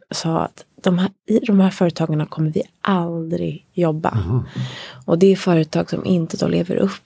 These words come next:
Speaker 1: till social impact engagement när det gäller både miljö och etik. Och det här är ju liksom en påbörjande, och det märker ju vi också när vi är ute,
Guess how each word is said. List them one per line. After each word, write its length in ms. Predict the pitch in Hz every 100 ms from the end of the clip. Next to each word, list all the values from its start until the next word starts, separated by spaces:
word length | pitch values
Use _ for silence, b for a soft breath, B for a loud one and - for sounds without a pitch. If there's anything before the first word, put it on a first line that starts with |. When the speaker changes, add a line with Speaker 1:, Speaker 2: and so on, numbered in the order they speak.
| -
Speaker 1:
till 640 | - 165 147 143 143 156 - - -
social 540 | - 180 156 - 175
impact 540 | 175 160 156 160 151 170
engagement 680 | 160 160 156 - 165 165 -
när 100 | 165
det 80 |
gäller 160 | 165 156
både 200 | 156 175
miljö 640 | 143 139 143 156 156 165 185 B B B B B B B -
och 160 | 165
etik. 520 | 165 - 233 190 185 -
Och 60 |
det 80 | 175
här 180 | 175 214
är 40 |
ju 80 | 226
liksom 240 | 202 196
en 100 | 185
påbörjande, 1200 | 170 - 214 170 190 196 180 208 208 202 202 196
och 120 | 190 185
det 180 | 196
märker 380 | 208 208 196 -
ju 60 | 196
vi 200 | 190 175
också 320 | 165 - 180
när 140 | 175
vi 260 | 165 165 165
är 60 | 160
ute, 340 | 156 -